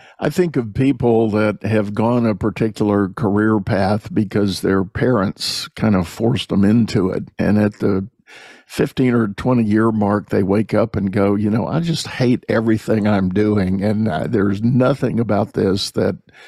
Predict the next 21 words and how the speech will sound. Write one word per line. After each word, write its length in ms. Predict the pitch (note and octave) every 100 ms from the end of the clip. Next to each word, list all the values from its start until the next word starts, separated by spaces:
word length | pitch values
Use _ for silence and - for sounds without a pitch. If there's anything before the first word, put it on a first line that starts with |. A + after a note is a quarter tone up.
| - - - -
feels 460 | - B2 A2 G#2
right." 500 | G#2+ G#2 G#2+ G#2 - - - - - - - - _
So 600 | C#3+ - A2 G#2+ G#2 G2 A2+ - - - _ D3 D#3 D3+ B2+ A#2 _
they 220 | G#2+ A2
often 520 | G#2+ A#2 - A2+ G#2+
choose 440 | F#2 B2 A#2+ A#2+ -
to 80 | G#2+
make 280 | G#2 G#2
a 140 | A2 G2
pretty 320 | G#2 B2 A2+
radical 840 | G2 G#2 A2 A2 A2 A2 G#2 G#2 A#2 - _ _ - -
pivot 380 | B2+ A2 G#2
and 500 | - - G#2+ G#2 G2 - - - - _ _ _ _ A2 G#2+ - -
maybe 220 | A2 G#2+
even 260 | A2 A2 G#2
depart 460 | G2+ F2 A2+ A#2+
an 140 | A2+ G#2
industry 760 | A2 A2+ G#2 F2+ - A2 A2+
or 200 | A#2+ G#2
depart 520 | G2+ F#2+ A2 A2 A2+
a, 200 | G#2+ G2